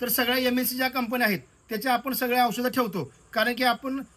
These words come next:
ज्यांना रोपं देतो किंवा ज्यांना आपण ट्रीटमेंट देतो, ज्यांना कन्सल्टिंग करतो, त्यांना दिलेल्या औषधामुळे जर रिझल्ट आला, त्यांचा फायदा झाला,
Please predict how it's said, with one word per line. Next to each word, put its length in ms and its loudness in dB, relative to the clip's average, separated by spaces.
ज्यांना 240 2
रोपं 300 0
देतो 320 -2
किंवा 200 -4
ज्यांना 240 0
आपण 220 -2
ट्रीटमेंट 360 -6
देतो, 240 -2
ज्यांना 220 -2
कन्सल्टिंग 440 -4
करतो, 440 -4
त्यांना 180 -2
दिलेल्या 340 0
औषधामुळे 460 0
जर 120 -2
रिझल्ट 260 -2
आला, 220 2
त्यांचा 380 -4
फायदा 200 2
झाला, 260 2